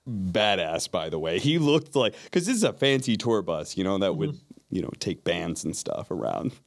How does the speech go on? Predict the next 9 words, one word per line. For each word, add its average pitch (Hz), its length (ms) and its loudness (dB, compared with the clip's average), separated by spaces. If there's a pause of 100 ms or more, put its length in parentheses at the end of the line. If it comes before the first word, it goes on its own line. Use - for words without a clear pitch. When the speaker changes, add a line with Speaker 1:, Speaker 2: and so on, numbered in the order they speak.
(220)
Speaker 1:
He 156 220 0
looked 139 320 0
like 107 400 -2 (100)
an 98 140 0 (160)
old 107 360 2
metalhead. 92 760 0 (220)
He 120 140 2
had 127 280 2 (200)
this 98 300 -10